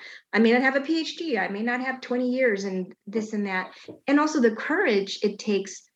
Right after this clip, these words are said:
to value my services. That is a,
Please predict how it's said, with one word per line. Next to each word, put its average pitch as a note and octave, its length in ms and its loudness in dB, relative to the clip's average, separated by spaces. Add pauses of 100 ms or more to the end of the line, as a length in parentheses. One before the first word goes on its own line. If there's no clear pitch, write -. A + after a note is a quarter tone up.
(280)
to A3 260 0
value G#3 960 4 (280)
my F#3 180 -2
services. F3+ 720 -8 (1300)
That C4+ 220 4
is C#4+ 240 0
a, G#3 200 4